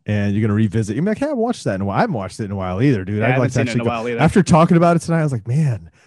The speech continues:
Speaker 1: I kinda
Speaker 2: Yeah.
Speaker 1: wanna watch Pulp Fiction tonight before I go to bed now."
Speaker 2: Yeah, no, I was pulling up all the other, all of my picks and everything just to kinda get, like, a refresher of, like, what actually happens in there.
Speaker 1: Yeah,
Speaker 2: 'Cause it's been a
Speaker 1: God.
Speaker 2: while since I've seen a couple of them, but it was just like a, yeah,
Speaker 1: Dude, I've
Speaker 2: yeah,
Speaker 1: seen
Speaker 2: need to
Speaker 1: Pulp
Speaker 2: watch it
Speaker 1: Fiction
Speaker 2: again.
Speaker 1: so many times now. I just
Speaker 2: Yeah.
Speaker 1: remember all, you know, I know that movie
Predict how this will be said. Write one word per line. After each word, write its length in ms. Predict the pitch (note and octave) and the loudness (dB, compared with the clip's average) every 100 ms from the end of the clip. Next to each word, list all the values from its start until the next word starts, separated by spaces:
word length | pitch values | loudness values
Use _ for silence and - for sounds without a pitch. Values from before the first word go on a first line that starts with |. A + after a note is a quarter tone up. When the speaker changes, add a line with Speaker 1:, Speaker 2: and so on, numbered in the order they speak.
| - | -12
Speaker 1:
I 60 | A2+ | -4
kinda 200 | B3+ A3+ | 0 2
Speaker 2:
Yeah. 60 | |
Speaker 1:
wanna 100 | B2+ A2 | 0 0
watch 220 | B2 - | -2 -2
Pulp 220 | C#3 A2+ | -4 -4
Fiction 380 | B2 C3+ - C#3 | -4 -6 -6 -8
tonight 300 | A2+ F#2+ F2+ | -6 -8 -8
before 200 | A#2+ G#2 | -6 -4
I 40 | |
go 80 | G2 | -4
to 60 | F2+ | -6
bed 220 | G#2+ A2+ | -8 -10
now." 240 | E2+ E2+ - _ - | -14 -16 -20 _ -10
Speaker 2:
Yeah, 140 | B2+ | -8
no, 80 | B2 | -6
I 140 | A#2+ | -2
was 160 | D3 D3+ | -2 -4
pulling 260 | D#3+ D3+ C#3+ | -2 -2 -2
up 140 | B2+ | -4
all 100 | B2+ | -6
the 140 | B2 | -6
other, 200 | A#2 A#2 - | -6 -8 -10
all 240 | B2 A#2+ A#2+ | -10 -8 -6
of 60 | |
my 120 | A#2 G#2+ | -6 -4
picks 320 | - A#2+ B2+ | -6 -6 -10
and 40 | |
everything 260 | A#2 A#2 B2+ | -10 -10 -10
just 160 | B2 A#2+ | -12 -14
to 80 | |
kinda 160 | A2+ A#2+ | -16 -16
get, 100 | A#2+ | -14
like, 160 | A#2 B2 | -16 -14
a 40 | |
refresher 560 | A2 G#2+ - A2+ - A#2+ | -16 -18 -18 -16 -14 -16
of, 80 | A2 | -16
like, 180 | A2 | -18
what 280 | A#2+ A2+ A2 | -16 -14 -12
actually 260 | A#2+ A2+ A#2 | -14 -14 -16
happens 400 | A2+ A2 A#2+ A#2 | -16 -18 -18 -18
in 60 | A#2+ | -18
there. 220 | A#2+ - _ _ A#2 | -20 -20 _ _ -12
Speaker 1:
Yeah, 220 | A2 G2 | -10 -8
Speaker 2:
'Cause 80 | C3+ | -8
it's 140 | B2+ | -4
been 100 | F3 | -4
a 60 | D3+ | -2
Speaker 1:
God. 20 | |
Speaker 2:
while 160 | C3+ C3 | -2 -4
since 160 | C3 | -6
I've 140 | B2 - | -8 -8
seen 220 | C3 B2 | -6 -8
a 60 | |
couple 300 | A#2 A2+ A2 | -8 -14 -14
of 80 | G#2+ | -16
them, 160 | A2+ G#2+ | -14 -14
but 220 | G#2+ G#2+ | -12 -14
it 60 | G#2+ | -14
was 120 | A2+ | -16
just 180 | A#2+ A#2 | -20 -20
like 200 | G#2+ G#2 | -20 -20
a, 120 | G#2+ | -20
yeah, 140 | - - | -16 -2
Speaker 1:
Dude, 220 | C#3 C3+ | 0 2
I've 120 | C#3 | 0
Speaker 2:
yeah, 80 | C3+ | -2
Speaker 1:
seen 160 | E3 D3+ | -4 -2
Speaker 2:
need 80 | |
to 40 | - | -2
Speaker 1:
Pulp 100 | C#3+ | -2
Speaker 2:
watch 40 | - | -4
it 40 | |
Speaker 1:
Fiction 180 | B2 B2+ | -6 -6
Speaker 2:
again. 100 | A2+ | -10
Speaker 1:
so 240 | - B2+ A#2+ | -2 0 2
many 200 | A#2+ A2 | 0 -4
times 360 | A#2 A2 A2 | -4 -4 -4
now. 220 | B2 B2 | -2 -2
I 140 | A#2 A2 | -2 -4
just 180 | G#2 G2+ | -6 -6
Speaker 2:
Yeah. 60 | |
Speaker 1:
remember 420 | F#2 F#2 F#2+ F#2+ | -6 -4 -4 -6
all, 200 | F2+ G2 - | -4 -6 -4
you 140 | G#2+ | -4
know, 80 | F#2+ | -4
I 100 | G#2+ | -4
know 240 | A2+ A2 | -2 -2
that 140 | G#2 G2 | -2 -2
movie 280 | G#2+ G2+ | -4 -2